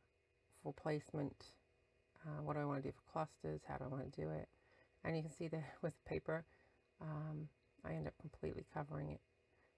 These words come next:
Now, I guess it's a shadow box, and you can see it from the side, but only I would know it's a piece of paper.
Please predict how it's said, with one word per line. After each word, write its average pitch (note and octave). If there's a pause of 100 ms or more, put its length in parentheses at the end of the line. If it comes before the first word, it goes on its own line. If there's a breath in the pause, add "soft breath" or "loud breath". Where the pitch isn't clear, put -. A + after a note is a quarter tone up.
Now, G3
I G3+
guess B3
it's G3+
a F#3
shadow D3
box, C#3+
and D3
you C#3+
can D#3+
see D#3
it -
from D3+
the C#3+
side, C3
but - (720)
only E3
I C#3
would C#3
know C3
it's -
a -
piece -
of -
paper. -